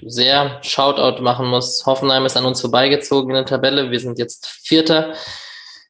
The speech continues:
Die Tabelle ist allgemein so, dass wenn wir jetzt gegen Dortmund spielen und da nicht gewinnen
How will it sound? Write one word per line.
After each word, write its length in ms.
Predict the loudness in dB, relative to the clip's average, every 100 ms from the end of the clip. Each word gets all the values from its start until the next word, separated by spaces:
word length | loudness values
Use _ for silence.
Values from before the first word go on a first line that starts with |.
| -8
Die 60 |
Tabelle 340 | -2 2 2 2
ist 100 | 2
allgemein 640 | 2 4 2 2 2 2
so, 300 | 2 4 4
dass 280 | 4 0 0
wenn 200 | 0 2
wir 80 | 2
jetzt 200 | 0 0
gegen 180 | 0 2
Dortmund 360 | 2 2 0
spielen 380 | 0 0 2 2
und 60 | 2
da 120 | 0
nicht 460 | 0 -2 -4 -6 -6
gewinnen 480 | 0 0 0 -4